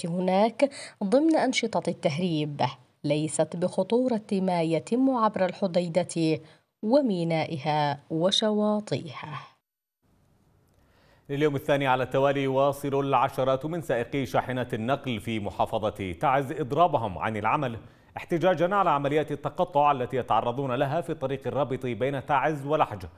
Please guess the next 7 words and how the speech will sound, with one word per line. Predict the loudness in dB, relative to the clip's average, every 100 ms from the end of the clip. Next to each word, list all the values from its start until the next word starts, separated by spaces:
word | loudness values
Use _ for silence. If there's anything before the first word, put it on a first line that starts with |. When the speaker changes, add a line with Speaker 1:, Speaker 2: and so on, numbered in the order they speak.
| -20 _ _
Speaker 2:
وأكد | -2 0 2 4 2
سائقو | 4 0 0 -4
الشاحنات | -2 -2 -2 -2 -2 0
أن | -2
إضرابهم | -2 0 0 2 0 0
عن | -2
العمل | 2 2 2 0